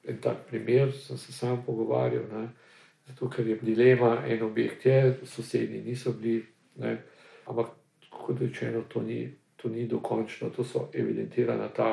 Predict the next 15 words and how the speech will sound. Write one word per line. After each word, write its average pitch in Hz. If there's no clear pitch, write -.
območja 123
in -
seveda 110
na 104
tem 113
območju 110
ti -
objekti 127
in -
je 113
tudi -
morda 113
kakšen 110
v 104
tem 113